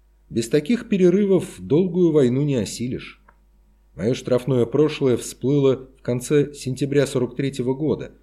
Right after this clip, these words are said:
когда я и еще несколько офицеров были направлены в расположение отдельной танковой бригады нашей сороковой армии,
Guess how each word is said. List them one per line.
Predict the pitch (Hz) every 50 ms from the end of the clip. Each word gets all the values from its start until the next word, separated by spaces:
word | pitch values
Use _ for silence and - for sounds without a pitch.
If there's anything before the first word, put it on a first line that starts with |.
| _ _ _ _ _ _ _
когда | _ - 85 90 104 107
я | 110 110 107 127 160 165 110
и | 82 78
еще | 78 82 90 95 90 - - 123 107
несколько | 110 117 113 - - 92 - - 95
офицеров | 90 - 104 95 - - 156 143 139 139 - - - _ _ _ -
были | - 127 190 202 185
направлены | 165 165 151 151 - 160 170 165 160 160 156 151 151
в | 135 -
расположение | 135 120 - - - 117 120 120 120 143 143 139 131 131 - -
отдельной | - 107 104 95 98 107 131 135 131 123 123 120
танковой | 120 - 120 120 113 - 117 101 98 92
бригады | 80 85 92 92 120 147 147 135 135 127 135 - - - _ _ _ _
нашей | - 120 156 175 - - 170
сороковой | - - 151 147 139 - 131 127 135 143 143 143 -
армии, | - 123 120 95 80 76 73 71 65 60